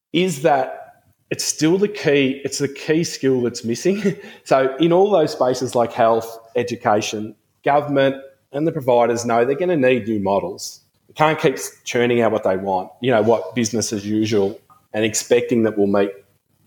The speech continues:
the demands of the environment that we're in. But people just ha-, yeah,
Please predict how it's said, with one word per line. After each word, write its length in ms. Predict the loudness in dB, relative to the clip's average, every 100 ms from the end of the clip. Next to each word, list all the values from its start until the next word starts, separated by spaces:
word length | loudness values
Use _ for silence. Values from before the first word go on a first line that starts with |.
| _
the 80 | -6
demands 540 | -2 0 2 0 -2
of 100 | -2
the 80 | -2
environment 640 | -2 0 0 0 -4 -6
that 100 | -8
we're 240 | -8 -10 -12
in. 260 | -12 -16 -20 _ _ _ _ _ -2
But 400 | -2 -2 -12 -2
people 320 | 0 2 0
just 480 | 2 0 -2 -12 -20 _
ha-, 360 | -12 -2 -2 -2 -4
yeah, 200 | 0